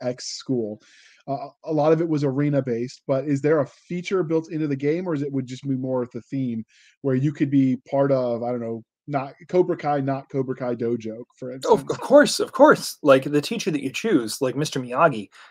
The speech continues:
Speaker 2: is part of the Miyagi-Do school, right? Whereas John Kreese is part of the, uh, the, the Cobra Kai school of Tang Soo Do out of, out of Korea. And so those have different methodologies, and you end up getting, no matter what you do, you're gonna get, end up getting into, like, rival dojo concerns. Uh,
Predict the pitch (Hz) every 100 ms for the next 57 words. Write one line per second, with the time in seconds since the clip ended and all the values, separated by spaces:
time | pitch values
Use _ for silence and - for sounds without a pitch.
0 | - 110 - 135 120 123 123 127 120 101
1 | - 190 151 - - - - 123 120 -
2 | 139 131 127 180 180 - - - 110 107
3 | 110 110 - - - - 110 104 104 117
4 | - 131 - 147 143 - 113 117 - 123
5 | 139 143 - 139 135 - 135 120 139 131
6 | 127 - 127 117 120 - 131 175 139 95
7 | - - - - _ - 120 127 - 135
8 | 131 139 135 127 131 135 123 120 117 101
9 | 120 151 151 135 120 139 170 - 135 117
10 | 127 226 269 - 233 147 135 113 110 139
11 | 131 135 139 143 139 135 135 127 123 139
12 | 117 107 107 117 131 113 110 - 123 104
13 | 110 113 - 110 107 - - - - _
14 | - 127 110 104